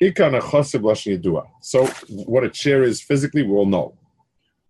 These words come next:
Bavur Shakise Omer Yeshua Bale Hagdula Va'oitzim Kamalachim. Va'akise David Nimtza Meir Hagdula Saroyloi Umalasa Va'oitzim Minyanoi.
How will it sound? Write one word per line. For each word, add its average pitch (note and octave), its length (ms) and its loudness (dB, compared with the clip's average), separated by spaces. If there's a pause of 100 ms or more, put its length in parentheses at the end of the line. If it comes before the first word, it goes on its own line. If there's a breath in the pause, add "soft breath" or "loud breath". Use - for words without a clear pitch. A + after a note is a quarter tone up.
(440)
Bavur C#3+ 340 4
Shakise F#3 640 0
Omer D#3+ 240 2
Yeshua C#3+ 500 2
Bale C3 260 4
Hagdula A2 600 -2
Va'oitzim A#2 460 -4
Kamalachim. G2 720 -2 (240)
Va'akise A#2 680 0
David B2 300 2
Nimtza A#2+ 600 0
Meir A#2+ 340 2
Hagdula G#2 300 0
Saroyloi F#2+ 640 -2
Umalasa F#2 520 -4
Va'oitzim F2 320 -6
Minyanoi. D#2+ 280 -8